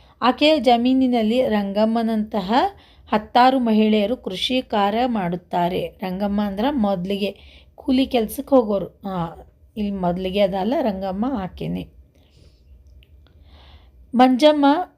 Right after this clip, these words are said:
ತನ್ನ ಜಮೀನಿನಲ್ಲಿ ಬೆಳೆಯನ್ನಷ್ಟೇ ಅಲ್ಲದೆ ಕೋಳಿ, ಕುರಿ, ದನಕರು ಸಾಕಾಣೆ ಮಾಡುತ್ತಾಳೆ. ಕೃಷಿ ಮಾಡಲು ದೊಡ್ಡ ಯಂತ್ರಗಳನ್ನ ಜ-, ಖರೀದಿಸಿದ್ದಾಳೆ. ಅಲ್ಲದೆ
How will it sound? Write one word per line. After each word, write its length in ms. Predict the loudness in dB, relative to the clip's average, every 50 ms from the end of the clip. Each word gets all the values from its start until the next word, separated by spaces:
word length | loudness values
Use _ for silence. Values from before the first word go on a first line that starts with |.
| _ _ -2
ತನ್ನ 200 | 0 2 2 2 2
ಜಮೀನಿನಲ್ಲಿ 760 | 2 2 0 2 2 2 2 2 2 2 2 2 0 -2 -2
ಬೆಳೆಯನ್ನಷ್ಟೇ 880 | -2 -2 -2 0 0 0 0 0 0 0 0 0 -2 -4 -4 0 2 2
ಅಲ್ಲದೆ 500 | 4 2 2 0 -2 -2 0 -2 -2 -2
ಕೋಳಿ, 560 | -2 -2 2 4 4 4 4 4 2 -2 -4
ಕುರಿ, 540 | -6 -10 -8 -6 -4 -2 -2 -2 -4 -4 -4
ದನಕರು 760 | -4 -2 -2 -4 -4 -4 -4 -4 -2 -2 -2 -4 -4 -6 -6 -2
ಸಾಕಾಣೆ 680 | -2 -2 -2 -2 -2 -2 -2 -2 -2 -2 -4 -4 -4 -8 _ _ -20 _ _ _ _ _ -2
ಮಾಡುತ್ತಾಳೆ. 640 | 0 2 2 2 2 -2 -4 -4 -4 -4 -4 -6 -8
ಕೃಷಿ 500 | -10 -6 -4 -2 -2 0 0 0 0 2
ಮಾಡಲು 680 | 0 0 0 0 0 0 0 0 0 -2 -2 -2 0
ದೊಡ್ಡ 220 | -2 -2 0 0 0
ಯಂತ್ರಗಳನ್ನ 800 | 0 2 0 0 -2 0 0 0 0 0 0 -2 -2 -2 -2 -2 -2 -2 -4 -4 -8
ಜ-, 420 | -6 -2 0 0 0 -2 -6 -2 0
ಖರೀದಿಸಿದ್ದಾಳೆ. 920 | 2 2 2 2 0 -2 -2 -4 -4 -4 0 2 2 2 2 0 -4 -6 -12 -20 -20 -20 -20 -20 -10 -4
ಅಲ್ಲದೆ 640 | 0 2 4 4 4 4 4 2 2 2 -2 -8